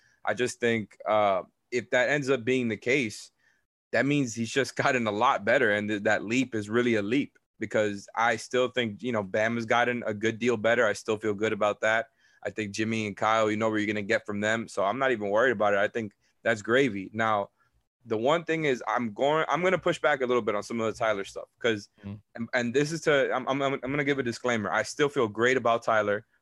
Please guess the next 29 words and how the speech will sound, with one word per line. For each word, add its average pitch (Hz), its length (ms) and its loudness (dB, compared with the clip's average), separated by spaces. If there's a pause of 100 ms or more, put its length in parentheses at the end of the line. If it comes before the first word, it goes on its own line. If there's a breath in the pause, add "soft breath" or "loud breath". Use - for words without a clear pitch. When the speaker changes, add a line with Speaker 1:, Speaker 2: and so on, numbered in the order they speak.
(160)
Speaker 1:
I 113 100 0
still 143 300 2
actually 120 480 0
love 110 340 2
what 104 160 -2
we 107 80 -4
saw 113 240 2
from 113 180 -4
him 113 100 -2
tonight, 117 360 -2
even 110 220 -6
though 113 180 4
I'm 101 140 -2
gonna 110 260 -4 (380)
pick 127 160 -2
out 120 140 2
some 117 180 -2
things 117 260 -4
from 117 160 -2
him 117 120 0
that 113 100 2
I 107 80 2
didn't 117 280 0
love. 123 320 2
I, 98 220 -2
I, 113 160 0
I 120 140 2
love 127 500 2
the, 117 140 2